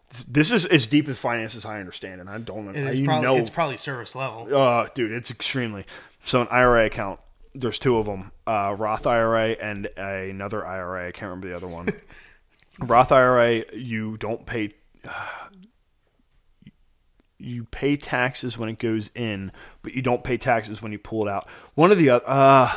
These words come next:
Speaker 1: fuck, dude, I don't remember.
Speaker 2: Who cares, man? We get it.
Speaker 1: I think, no, but it's important. It's, I think you pull, you pay taxes when you pull out, unless you wait until you're seventy some fucking years old.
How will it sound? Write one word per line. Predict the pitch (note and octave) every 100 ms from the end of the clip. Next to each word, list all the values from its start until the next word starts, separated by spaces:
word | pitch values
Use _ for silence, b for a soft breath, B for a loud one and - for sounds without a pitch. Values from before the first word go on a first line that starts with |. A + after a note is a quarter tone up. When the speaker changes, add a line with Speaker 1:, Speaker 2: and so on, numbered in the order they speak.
| B
Speaker 1:
fuck, | - - A#2 - -
dude, | G#2+ G#2
I |
don't | B2 A2+
remember. | A2+ A2 A2
Speaker 2:
Who | B2
cares, | C3 B2
man? | A#2 A#2+
We | B2
get | C3 A#2+
it. | G#2+ -
Speaker 1:
I | D3
think, | D#3 A3+ - - D3+
no, | C#3+ B2
but | C3
it's | C#3
important. | C#3 - E3+ A#2 G2+
It's, | C#3+ C#3 -
I | B2
think | - E3
you | D3
pull, | - - D3+ D#3 D#3
you | C3+
pay | - D#3+ D#3+
taxes | D#3+ C3 B2+ A#2
when | A#2
you | A2
pull | - A#2+
out, | G#2+ G2 - B B -
unless | A#2 A#2+ A2+
you | C3+
wait | A#2 A2
until | G#2 - A2+
you're | G2+
seventy | - - A2 G2+ G#2 G#2
some | - F#2 -
fucking | G2+ - G#2+
years | F#2+ F2
old. | F2+ F2+ E2